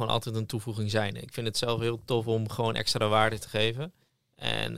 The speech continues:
eigenlijk gewoon als ik zo'n filter maak en ze zeggen, "Maak maar,"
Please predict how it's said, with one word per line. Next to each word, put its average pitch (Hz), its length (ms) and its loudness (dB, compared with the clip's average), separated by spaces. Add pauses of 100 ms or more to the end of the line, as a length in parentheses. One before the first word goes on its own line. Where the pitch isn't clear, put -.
eigenlijk - 380 -2
gewoon 110 300 -2
als 117 220 -2
ik 113 120 -8
zo'n 107 220 -2
filter 113 380 -4
maak 107 360 0
en 107 120 -6
ze 104 80 -8
zeggen, 104 480 -6
"Maak 110 240 -2
maar," 110 300 -6